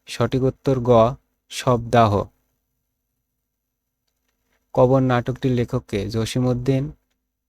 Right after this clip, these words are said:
নজরুল ইসলাম, মুনির চৌধুরী, দ্বিজেন্দ্রলাল রায়। সঠিক উত্তর গ, মুনির চৌধুরী। উভয়কুল রক্ষার্থে ব্যবহৃত প্রবচন কোনটি?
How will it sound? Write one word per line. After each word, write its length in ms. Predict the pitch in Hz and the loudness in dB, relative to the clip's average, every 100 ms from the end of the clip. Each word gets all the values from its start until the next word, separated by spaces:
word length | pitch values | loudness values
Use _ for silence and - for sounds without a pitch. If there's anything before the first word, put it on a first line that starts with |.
| _ _ 117 | _ _ -4
নজরুল 400 | 120 117 113 113 | -2 0 0 -2
ইসলাম, 360 | 113 131 127 135 147 _ 117 | -2 -2 -2 -2 -10 _ -4
মুনির 300 | 117 117 110 | -2 -2 -2
চৌধুরী, 440 | 120 120 123 131 143 - _ - | -2 0 0 0 -2 -6 _ -16
দ্বিজেন্দ্রলাল 840 | 113 120 120 117 113 117 120 127 147 - _ - | -4 -2 0 0 0 0 0 -2 -4 -10 _ -8
রায়। 340 | 110 104 98 101 _ _ _ - | 0 0 0 -4 _ _ _ -10
সঠিক 320 | - 120 131 | -6 -2 -2
উত্তর 360 | 135 - 139 135 123 - 123 117 | -4 -4 -2 0 -2 -8 -8 0
গ, 20 | 117 113 143 _ | 2 2 -2 _
মুনির 300 | 120 117 113 - | -2 -2 -2 -2
চৌধুরী। 400 | 113 110 104 98 - _ _ _ _ _ _ _ _ _ _ _ _ _ _ _ _ - | -2 0 -2 -4 -10 _ _ _ _ _ _ _ _ _ _ _ _ _ _ _ _ -6
উভয়কুল 500 | 123 127 139 - 139 | -2 0 0 0 2
রক্ষার্থে 560 | 123 113 - 135 127 120 | 2 0 0 -2 -2 -2
ব্যবহৃত 380 | 113 117 123 127 | -2 0 -2 -2
প্রবচন 580 | 135 127 120 123 - 123 120 | -4 -2 0 -2 -2 -4 -2
কোনটি? 400 | 117 110 104 | -2 -2 -4